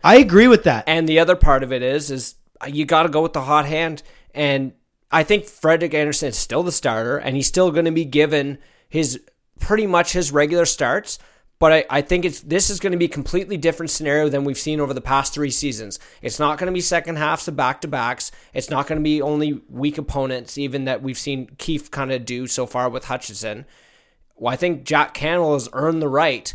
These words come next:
Speaker 2: to be considered in a tandem scenario, and Freddie Anderson's been bad enough.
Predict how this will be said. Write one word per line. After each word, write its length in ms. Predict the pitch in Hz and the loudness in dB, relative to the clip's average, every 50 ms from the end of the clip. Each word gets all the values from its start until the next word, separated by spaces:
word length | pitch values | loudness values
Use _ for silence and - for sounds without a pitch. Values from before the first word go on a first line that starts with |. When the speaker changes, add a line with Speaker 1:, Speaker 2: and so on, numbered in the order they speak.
| - - - _ _ _ - | -12 -12 -14 _ _ _ -8
Speaker 2:
to 140 | - 151 | -6 -4
be 180 | 139 131 156 151 | -4 -4 -4 -6
considered 800 | 147 - 131 120 - - 175 180 185 160 143 135 131 127 131 127 _ _ _ _ _ _ _ _ - | -4 -6 -6 -4 -2 0 2 2 2 2 0 0 -2 -4 -8 -14 _ _ _ _ _ _ _ _ -10
in 160 | 139 143 139 | -8 -6 -6
a 80 | 127 120 | -4 -2
tandem 400 | - - 160 160 156 156 151 147 | 0 2 2 2 0 -2 -2 -2
scenario, 420 | - 156 156 156 156 151 143 139 | -2 -2 0 0 2 2 2 2
and 300 | 104 143 139 139 - _ _ - | 0 -2 -4 -6 -8 _ _ -2
Freddie 280 | 156 156 156 156 147 | 0 0 2 2 0
Anderson's 380 | 139 143 143 131 - 143 139 117 | 0 -2 -4 -6 -6 -8 -8 -6
been 300 | - 135 127 120 113 - _ _ _ - | -6 -6 -6 -6 -10 -14 _ _ _ -2
bad 280 | - 147 156 165 160 | 2 4 6 6 4
enough. 440 | 151 135 117 92 - - - - _ | 2 -2 -6 -8 -12 -14 -18 -20 _